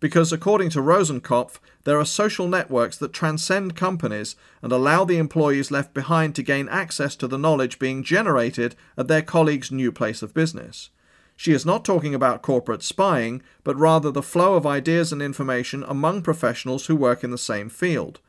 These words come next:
Their findings, she concludes, call into question the conventional wisdom that losing employees means losing knowledge. Other studies have looked at the opposite phenomenon, inbound mobility, documenting the transfer of knowledge that comes with hiring.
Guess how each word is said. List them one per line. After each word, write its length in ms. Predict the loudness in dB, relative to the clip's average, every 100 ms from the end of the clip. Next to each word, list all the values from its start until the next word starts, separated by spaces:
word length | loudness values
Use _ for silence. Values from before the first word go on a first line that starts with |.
| _ _ -4
Their 160 | -2
findings, 500 | 0 0 0 0 -2
she 160 | -2 -2
concludes, 520 | 0 0 2 2 0
call 340 | 0 2 4 2
into 160 | -2
question 440 | 0 2 0 0 -2
the 60 |
conventional 680 | -2 -2 0 0 0 -2 0
wisdom 480 | 2 2 2 -4 -6 -14 _
that 120 | 0
losing 380 | 4 6 6 2
employees 720 | -2 0 2 2 2 0 -2
means 320 | -4 -4 -4 -2
losing 420 | 0 0 -4 -4
knowledge. 560 | -2 -2 -6 -12 -20 _ _ _ _ _
Other 220 | 0 2
studies 400 | 2 2 2 2
have 140 | 2 4
looked 240 | 4 2
at 60 | -2
the 120 | -2
opposite 460 | 0 -2 0 0 -2
phenomenon, 680 | -4 -4 -4 -8 -12 -14 -18 -2
inbound 560 | 0 2 0 0 0 -4
mobility, 680 | -6 -4 -6 -8 -12 -14 -20 _
documenting 600 | 2 2 2 0 2 0
the 80 | -4
transfer 560 | -2 0 2 2 2 2
of 100 | 2
knowledge 380 | 0 0 0 -4
that 180 | -6
comes 300 | -2 -2 -2
with 140 | -6 -4
hiring. 600 | 0 0 0 -2 -8 -18